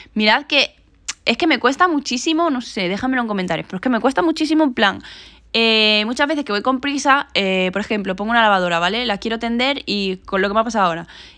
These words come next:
Y la quiero tender y justo tengo una lavadora, mm, tendida. Entonces, claro, la recojo y por no liarme mucho rato, por ejemplo, a doblar la ropa interior, que es lo que más, mm, rato me lleva, más luego colocar cada cosa en su sitio, en su cajón,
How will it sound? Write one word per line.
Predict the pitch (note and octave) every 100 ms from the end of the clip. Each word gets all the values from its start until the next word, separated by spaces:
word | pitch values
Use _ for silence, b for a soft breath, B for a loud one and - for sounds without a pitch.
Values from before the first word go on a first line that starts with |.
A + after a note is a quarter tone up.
| -
Y | A3 G#3+
la | G#3
quiero | G#3+ B3+
tender | B3+ C4+ D4
y |
justo | A#3 C4 B3+ B3+
tengo | A#3+ A#3+ A#3+
una | G#3+
lavadora, | G3 F#3+ G3+ A#3 G#3 F3 E3 - -
mm, | F3+ F3 E3+
tendida. | G3 F#3 F#3+ E3+ D3
Entonces, | D#3+ G3+ A3
claro, | G3+ E3 D#3+
la | E3
recojo | F3+ A#3 B3+ G3 A3+
y | G#3
por | F#3+ F#3+
no | G3 G#3+
liarme | B3+ C#4+ D4+ A#3
mucho | A3+ C4+ C#4+
rato, | C4+ C4+ F#3
por | F3+
ejemplo, | F#3 A3+ G#3 F3+ E3+ B B B B
a | - G3+
doblar | G3+ A#3
la | C#4+
ropa | C4+ C4+ C4+
interior, | C4 C4 A3+
que | -
es | G3+
lo | G3
que | G#3
más, | G#3 G#3+ G#3+ G#3+ -
mm, | G3+ F#3+ F#3 F#3 F3+
rato | F#3 G3+ G#3+
me | G#3+
lleva, | G3+ F3 F3
más | F3+
luego | F#3+ A3+
colocar | G#3+ G3 G3
cada | A#3+ A#3
cosa | A3 A3+
en | A#3
su | A#3+
sitio, | A3 F#3+ F3+
en | E3+
su | F3+
cajón, | F3 - G#3 F3+